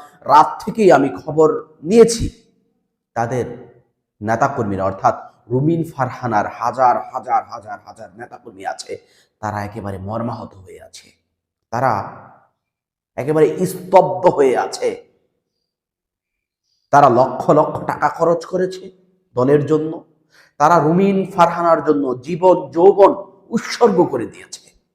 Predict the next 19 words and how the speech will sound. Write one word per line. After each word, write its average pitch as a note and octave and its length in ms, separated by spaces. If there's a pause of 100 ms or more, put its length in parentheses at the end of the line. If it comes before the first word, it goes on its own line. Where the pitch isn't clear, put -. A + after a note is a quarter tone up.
(220)
দিন A#2+ 280
শেষে C3 280 (880)
দল E3+ 240 (140)
থেকে B2 240 (1400)
আসন B3 320 (120)
সমঝোতার D3+ 600
জন্য G2 220 (920)
রুমিন A#2+ 360
ফারহানাকে F#2+ 500 (400)
মনোনয়ন F#2+ 500
দেওয়া - 220
হয়নি। - 280 (1080)
খুবই G#3+ 220 (100)
বিশ্বাসঘাতক D#3+ 760
করেছে, B2+ 360 (720)
খুবই A3+ 180 (120)
অপরাজনীতি F#3 720
করেছে - 320
বিএনপি। - 400